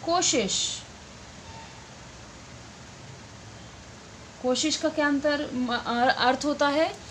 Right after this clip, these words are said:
कोशिश का मतलब होता है जब हम किसी चीज़ के लिए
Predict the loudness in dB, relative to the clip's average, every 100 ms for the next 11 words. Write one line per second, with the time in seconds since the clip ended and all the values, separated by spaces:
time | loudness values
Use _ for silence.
0 | -14 -12 2 6 6 6 6 6 4 2
1 | 4 4 6 6 8 6 6 2 2 0
2 | 4 4 6 2 2 0 2 4 4 6
3 | 8 8 4